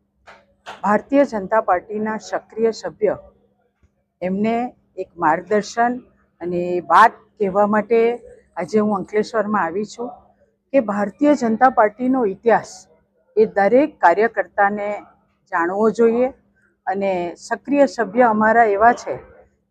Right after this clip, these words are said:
કે જે બૂથ સુધી પહોંચીને, મતદાર સુધી પહોંચીને સરકારની યોજનાનો લાભ આપવાનું કામ આ સક્રિય સભ્ય કરતા હોય છે. આજે અંકલેશ્વર મુકામે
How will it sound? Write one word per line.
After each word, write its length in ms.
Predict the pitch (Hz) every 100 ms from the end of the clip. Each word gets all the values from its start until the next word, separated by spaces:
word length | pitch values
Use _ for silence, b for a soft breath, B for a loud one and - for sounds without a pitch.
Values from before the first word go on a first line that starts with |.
| -
કે 100 | 254
જે 200 | 240 269
બૂથ 340 | 214 262 320
સુધી 400 | 302 254 214 247
પહોંચીને, 680 | 254 196 196 - 269 185 - _ _ _ _ _ _ _ _ _ -
મતદાર 440 | 208 214 269 311
સુધી 340 | 277 262 220 262
પહોંચીને 680 | 220 214 - 254 214 139 - _ _ _
સરકારની 760 | _ 202 208 240 247 262 277 262
યોજનાનો 640 | 196 190 214 240 254 269 247
લાભ 320 | 185 214 208
આપવાનું 500 | 202 - 214 208 196
કામ 360 | 190 180 151 - _ _ _ -
આ 60 | 190
સક્રિય 460 | - 190 240 269
સભ્ય 340 | 247 185 180 190
કરતા 340 | 151 147 170
હોય 220 | 156 131
છે. 240 | 135 _ 139 _ _ _ -
આજે 220 | 160 180
અંકલેશ્વર 520 | 190 165 190 185 202
મુકામે 640 | 190 175 185 180 190 190